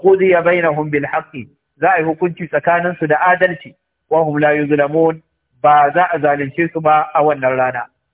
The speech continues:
Domin mizani Allah zai kawo. Allah yana da iko yi abinda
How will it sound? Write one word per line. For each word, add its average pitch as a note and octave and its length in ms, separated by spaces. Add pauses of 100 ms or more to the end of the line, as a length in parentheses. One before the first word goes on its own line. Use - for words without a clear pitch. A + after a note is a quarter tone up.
(320)
Domin D3+ 280 (160)
mizani E3+ 500
Allah C#3+ 300
zai C3 120
kawo. A2+ 340 (640)
Allah D#3+ 220
yana D#3+ 200
da C#3+ 60 (100)
iko D#3 280
yi C#3 440
abinda E3 640